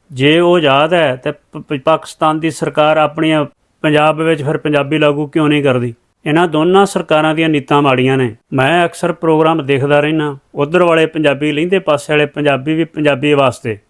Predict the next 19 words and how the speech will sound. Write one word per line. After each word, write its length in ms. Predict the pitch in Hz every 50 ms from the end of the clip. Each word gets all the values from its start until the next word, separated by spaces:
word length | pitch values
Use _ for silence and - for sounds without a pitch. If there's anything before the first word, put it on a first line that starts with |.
| _ _ _ _ -
ਆਏ 300 | 143 143 151 165 165 160
ਗਏ 380 | 139 143 143 147 151 151 151
ਦਿਨ 280 | 135 127 143 147 147 151
ਕੋਈ 200 | 147 - 151 147
ਨਾ 120 | 151 147
ਕੋਈ 120 | 143 151 151
ਤਰਲੋ 340 | - 151 143 139 147 147 147
ਮੱਛੀ 280 | 147 143 - - 165
ਹੁੰਦੇ 220 | 151 135 117 120 117
ਰਹਿੰਦੇ 280 | 127 139 139 151 143
ਹਨ, 180 | 127 123 117 117 - _ _ _ _ _
ਪਰ 120 | - 127 123
ਸਰਕਾਰਾਂ 520 | 110 143 139 135 - 143 147 151 156 160
ਦਿਆਂ 160 | 160 160 165
ਕੰਨਾਂ 280 | 160 - 156 156 160 156
'ਤੇ 120 | 156 165
ਜੂੰ 240 | 156 147 151 156 156
ਨਹੀਂ 120 | 165 180
ਸਰਕਦੀ। 480 | 139 160 147 139 151 143 147 139 127 113